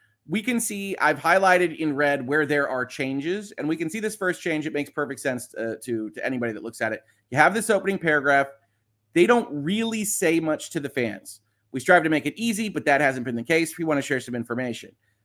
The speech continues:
The very first thing they add is in the middle of that paragraph, "We, first, we want to apologize to Taylor and all of her fans, especially those who had a terrible experience trying to purchase tickets." Now,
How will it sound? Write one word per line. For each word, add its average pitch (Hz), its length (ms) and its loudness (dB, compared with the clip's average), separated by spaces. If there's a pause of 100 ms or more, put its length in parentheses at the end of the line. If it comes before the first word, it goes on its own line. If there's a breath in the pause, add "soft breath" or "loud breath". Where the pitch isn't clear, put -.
(120)
The 139 100 0
very 208 360 4
first 208 320 0
thing 190 200 4
they 170 160 4
add 127 420 0
is 120 480 -2
in 143 120 -2
the 123 80 -2
middle 175 320 2
of 165 80 4
that 160 200 2
paragraph, 123 500 -2 (520)
"We, 240 240 -2
first, - 500 2 (220)
we 170 100 2
want 202 160 6
to 175 80 4
apologize 180 560 2
to 156 80 -8
Taylor 151 340 -2
and 127 80 0
all 131 140 0
of 123 60 -4
her 120 80 -8
fans, 107 340 -4
especially 151 340 -4
those 139 180 -2
who 139 60 -4
had 123 100 -2
a 120 40 -6
terrible 151 300 -4
experience 123 380 -10
trying 117 180 -4
to 113 60 -6
purchase 107 260 -12
tickets." 101 280 -10
Now, 143 220 0